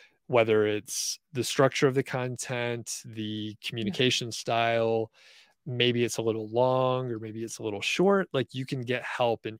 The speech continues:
Speaker 1: any one of those areas, or you could look for the logical issues or just problems with how the content is presented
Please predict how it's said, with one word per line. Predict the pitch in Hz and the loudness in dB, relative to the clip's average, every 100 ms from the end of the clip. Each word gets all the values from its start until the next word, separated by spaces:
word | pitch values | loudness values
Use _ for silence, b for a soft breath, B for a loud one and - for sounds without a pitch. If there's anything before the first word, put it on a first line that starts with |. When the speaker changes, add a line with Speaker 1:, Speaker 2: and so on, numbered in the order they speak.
| - | -6
Speaker 1:
any | 117 117 | -4 -4
one | 117 117 | -4 -4
of | 110 | -4
those | 110 107 | -4 -6
areas, | 110 107 117 135 147 - b b b b _ - | -8 -4 -2 -2 -4 -8 b b b b _ 4
or | 170 156 107 107 110 _ _ | 6 8 6 2 -2 _ _
you | 131 | -4
could | 127 | 0
look | 117 117 | 2 0
for | - 120 110 107 107 | 0 0 2 2 -2
the | 107 104 | -2 -4
logical | 107 110 117 110 - 110 | -4 4 4 4 -4 -4
issues | 117 - - 110 107 104 - - | -2 -2 -2 -2 -4 -6 -10 -4
or | 113 107 104 104 104 - | 0 0 0 -4 -10 -10
just | 117 _ | -12 _
problems | - 123 110 110 107 101 98 - | 0 4 4 2 -2 -4 -8 -8
with | 110 110 110 107 104 101 - | -6 2 4 4 -2 -6 -14
how | - - 117 110 110 104 | -4 0 4 4 4 0
the | 104 | -4
content | - 113 - 113 110 | -4 -6 -4 -4 -4
is | - | -6
presented | - 107 107 107 175 165 | -4 -2 -4 -2 0 0